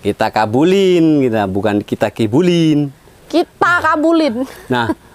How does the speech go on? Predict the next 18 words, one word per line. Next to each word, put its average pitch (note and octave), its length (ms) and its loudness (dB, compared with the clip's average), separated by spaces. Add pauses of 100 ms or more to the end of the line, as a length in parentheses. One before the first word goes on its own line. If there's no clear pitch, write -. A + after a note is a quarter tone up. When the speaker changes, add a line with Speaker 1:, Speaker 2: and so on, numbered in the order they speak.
(260)
Speaker 1:
kita A3 300 0
bisa A3 240 0
pilih-pilih G3 500 -2
lagi, C3+ 1000 0
Speaker 2:
Ini - 20 0
Speaker 1:
ya - 60 -2
Speaker 2:
cantik, A#4 320 0
Speaker 1:
kan? C5+ 100 2
Speaker 2:
Om. A#4+ 100 0 (460)
Speaker 1:
Hah? E3+ 140 0 (280)
Speaker 2:
Cantik - 360 -4
nih. B4 120 0
Speaker 1:
Mana? G2 220 -4 (540)
Speaker 2:
Oke. G4+ 220 -2 (120)
Speaker 1:
Tuh F2+ 240 -6
kan. G#2+ 180 -2 (840)
Ah. F2 400 -4 (840)
Ini C3+ 460 0